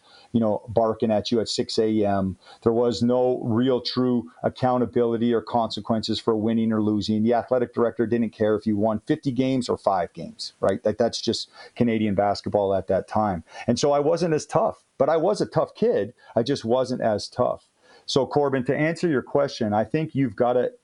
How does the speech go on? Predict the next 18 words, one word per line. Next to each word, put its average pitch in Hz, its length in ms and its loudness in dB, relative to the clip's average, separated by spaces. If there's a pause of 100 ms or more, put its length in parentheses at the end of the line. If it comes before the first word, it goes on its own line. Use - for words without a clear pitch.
(140)
if 123 140 -2
that's 156 240 0
what - 160 -4
you 135 80 0
want, 117 400 0 (400)
you 123 160 2
need 139 180 0
a 120 80 2
culture 135 580 0
of 101 140 -4
toughness, - 540 -4
right? 104 240 0
So 123 180 0
everything 139 560 0
you 127 120 2
do 120 280 0
is - 160 -4
tough. - 360 -4